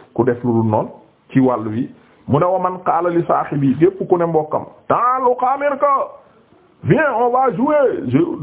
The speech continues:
jeu de hasard bi, nañ dem carte, nañ dem ci casino bi, nañ dem ci nangam bi."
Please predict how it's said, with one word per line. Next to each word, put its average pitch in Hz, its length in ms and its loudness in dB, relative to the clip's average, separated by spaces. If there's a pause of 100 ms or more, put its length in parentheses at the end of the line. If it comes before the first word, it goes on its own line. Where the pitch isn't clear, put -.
jeu 156 120 4
de 160 140 2
hasard 139 380 -2
bi, 104 80 -8
nañ 170 180 0
dem 220 240 -2
carte, 220 280 -2
nañ 190 180 -2
dem 214 180 -2
ci 233 100 -8
casino 214 440 0
bi, 185 80 0
nañ 196 140 -2
dem 208 180 -2
ci 202 100 0
nangam 202 380 -2
bi." 127 140 -6